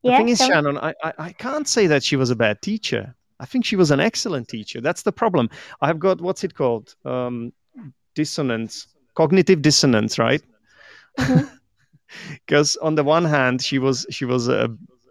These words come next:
Speaker 1: good teacher with great results, and, uh, she was really respected. And on the other hand, uh, the method. No, but I didn't know at the time, right? I had no, I had no idea what the methods were.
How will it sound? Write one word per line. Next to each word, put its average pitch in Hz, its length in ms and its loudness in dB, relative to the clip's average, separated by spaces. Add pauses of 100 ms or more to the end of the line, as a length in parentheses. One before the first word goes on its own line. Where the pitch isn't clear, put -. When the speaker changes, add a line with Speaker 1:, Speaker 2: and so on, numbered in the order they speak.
(100)
Speaker 1:
good 151 220 2
teacher 123 360 0
with 117 220 -6
great 127 260 4
results, 113 520 0
and, 113 200 -2 (160)
uh, 95 140 -8
she 117 140 -6
was 113 180 -2
really 131 220 4
respected. 117 680 0 (1300)
And 113 280 0 (140)
on 131 140 2
the 120 120 2
other 113 200 4
hand, 110 440 -2
uh, 110 420 -4
the 120 280 -2
method. 120 520 0 (120)
No, 139 120 2 (120)
but 156 220 2
I 175 100 4
didn't 175 320 4
know 131 380 4 (280)
at 117 100 0
the 123 100 2
time, 104 360 -2
right? 113 320 -2 (1000)
I 117 100 0
had 120 200 2
no, 135 160 2
I 120 100 0
had 131 140 0
no 139 160 4
idea 131 320 4
what 120 140 2
the 113 80 2
methods 107 600 0 (180)
were. 104 400 -4